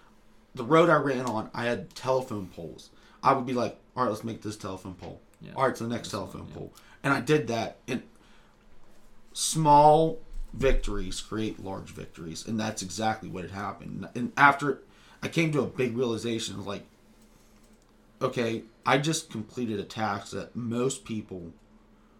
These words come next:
Speaker 1: are, have, like, this extreme fear of.
Speaker 2: Or have never done in their
Speaker 1: Or have
Speaker 2: life.
Speaker 1: never done,
Speaker 2: Yeah.
Speaker 1: have never
Speaker 2: Never
Speaker 1: tried.
Speaker 2: ran five miles, dude.
Speaker 1: Yeah.
Speaker 2: <laughs>
Speaker 1: And I was like,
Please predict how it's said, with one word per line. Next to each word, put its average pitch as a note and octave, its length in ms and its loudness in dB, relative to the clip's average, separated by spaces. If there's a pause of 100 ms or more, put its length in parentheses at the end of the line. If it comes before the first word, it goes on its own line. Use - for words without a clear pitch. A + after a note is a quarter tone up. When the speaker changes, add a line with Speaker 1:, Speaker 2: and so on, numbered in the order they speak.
(380)
Speaker 1:
are, A#2 160 -2 (100)
have, A#2 280 0
like, A2 180 -4
this A2 180 -6
extreme A#2 460 -4
fear A2 380 -4
of. F2 360 -12
Speaker 2:
Or F#2+ 140 -8
have E2 160 -12
never E2 240 -12
done E2+ 200 -14
in E2+ 120 -16
their - 100 -18
Speaker 1:
Or D#3+ 200 8
have - 20 4
Speaker 2:
life. C#3+ 80 0
Speaker 1:
never D3+ 200 4
done, C#3 300 4
Speaker 2:
Yeah. G#2+ 60 -2
Speaker 1:
have A#2 100 -4
never C3 200 2
Speaker 2:
Never G2 140 -6
Speaker 1:
tried. A#2+ 440 6
Speaker 2:
ran G#2 300 0
five F#2 300 -6
miles, F2 380 -8
dude. - 100 -8
Speaker 1:
Yeah. D#3+ 360 8
Speaker 2:
<laughs> - 40 -20 (680)
Speaker 1:
And C#3+ 320 2
I B2+ 100 4
was C3+ 200 2
like, A#2 220 -4